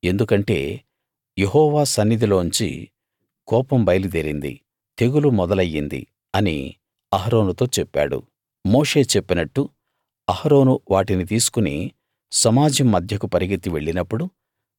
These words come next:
ప్రజల్లో తెగులు మొదలై పాకిపోతూ ఉంది. కాబట్టి అతడు ధూపం వేసి ఆ ప్రజల కోసం ప్రాయశ్చిత్తం చేశాడు.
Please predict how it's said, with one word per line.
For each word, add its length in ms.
ప్రజల్లో 680
తెగులు 300
మొదలై 540
పాకిపోతూ 680
ఉంది. 360
కాబట్టి 600
అతడు 480
ధూపం 460
వేసి 540
ఆ 100
ప్రజల 420
కోసం 380
ప్రాయశ్చిత్తం 680
చేశాడు. 440